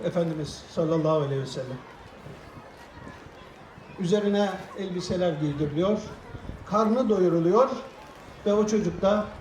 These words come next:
diğer çocuklar gibi o bayramın, bayram gününün sevincini yaşamaya başlıyorlar. O sahabelerden, o çocuğun adı nedir biliyor musunuz?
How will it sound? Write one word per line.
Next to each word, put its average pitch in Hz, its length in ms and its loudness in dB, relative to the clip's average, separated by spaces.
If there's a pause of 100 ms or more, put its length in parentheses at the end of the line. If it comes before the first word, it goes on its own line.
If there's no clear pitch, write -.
(120)
diğer 220 220 2
çocuklar 180 440 0
gibi 165 420 0 (400)
o 226 140 4
bayramın, 254 600 6
bayram 247 400 6
gününün 208 300 4
sevincini 262 800 4 (320)
yaşamaya 170 460 0
başlıyorlar. 120 460 -6 (1200)
O 262 80 4
sahabelerden, 196 840 2 (1120)
o 285 140 2
çocuğun 202 340 2
adı 185 240 0
nedir 180 300 2
biliyor 190 200 2
musunuz? - 380 -6